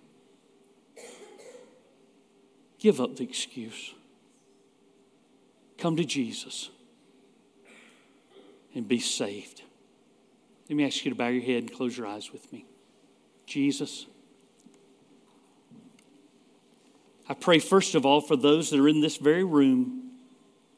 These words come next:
people that we count as friends, people that we count as family, really. We don't want even one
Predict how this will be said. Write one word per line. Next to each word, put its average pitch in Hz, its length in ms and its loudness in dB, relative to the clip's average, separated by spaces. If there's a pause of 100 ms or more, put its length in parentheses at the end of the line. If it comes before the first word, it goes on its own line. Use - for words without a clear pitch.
(1700)
people 214 240 2
that 180 160 2
we 220 220 4
count - 520 0
as 185 480 0 (580)
friends, 196 720 0
people 240 320 8
that 214 140 12
we 226 120 8
count 226 480 2
as 202 360 4 (340)
family, 190 460 4
really. 247 420 2 (4000)
We 180 100 4
don't 214 220 2
want 170 440 2
even 175 400 0
one 135 480 0